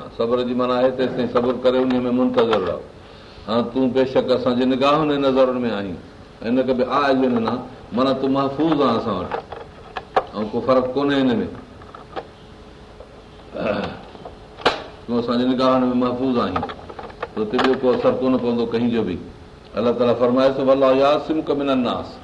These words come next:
الله توکي محفوظ رکندو ماڻهن کان. جو اهي ماڻهو ٿي توسان ڪوئي ايذاءُ ڪن يا ڪا تڪليف ڏين، اها نه ٿيندي. ڪا مصيبت اهي انهن جي هٿ ڪانهي جيڪا تو تي آڻيندا. اهو رب تبارڪ و تعاليٰ جو پنهنجو فضل ۽ ڪرم آهي، جيڪو توسان شامل آيل آهي.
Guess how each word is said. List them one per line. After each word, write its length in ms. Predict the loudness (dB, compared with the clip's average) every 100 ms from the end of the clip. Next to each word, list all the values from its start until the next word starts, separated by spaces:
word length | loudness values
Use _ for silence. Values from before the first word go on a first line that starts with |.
| -18 -20 -20 -8 0
الله 180 | 4 4
توکي 300 | 2 0 0
محفوظ 440 | 2 0 0 2
رکندو 340 | 2 2 2
ماڻهن 300 | 2 2 0 -2
کان. 120 | -6 -10 -14 -18 -18 -20 -20 -20 -4
جو 100 | 2
اهي 120 | 4
ماڻهو 420 | 4 4 2 2 0
ٿي 80 | -2 -2
توسان 260 | 0 0 0
ڪوئي 200 | 0 0
ايذاءُ 280 | 2 4 4 4
ڪن 160 | 0
يا 120 | 0
ڪا 120 | 0 -2
تڪليف 480 | -2 -4 -2 -2 0
ڏين، 160 | 0 2
اها 160 | 2
نه 120 | 2 2
ٿيندي. 340 | 0 -2 -2 -8 -16 -20 -20 -20 -20 -20 -20 -20 -20 -6 -4 -4 -8 -12 -4
ڪا 100 | -2
مصيبت 480 | 0 0 0 2
اهي 380 | 4 4 4 2
انهن 200 | 2 2
جي 80 | 4
هٿ 160 | 4 2
ڪانهي 280 | -2 0 0
جيڪا 220 | 2 0
تو 140 | 0 0
تي 140 | 0
آڻيندا. 420 | 0 0 0 0 -2 -4 -16 -20 -16 0
اهو 120 | 4
رب 220 | 4 2 0
تبارڪ 460 | 2 2 2 0 -2
و 40 |
تعاليٰ 300 | 0 2 2
جو 100 | 0 -2
پنهنجو 200 | 0 0
فضل ۽ 340 | 2 2 2 0
ڪرم 220 | 2 2 2
آهي، 200 | 2 0
جيڪو 220 | -2 -4
توسان 240 | -4 -2 0
شامل 300 | 2 4 4
آيل 240 | 4 4
آهي. 120 | 2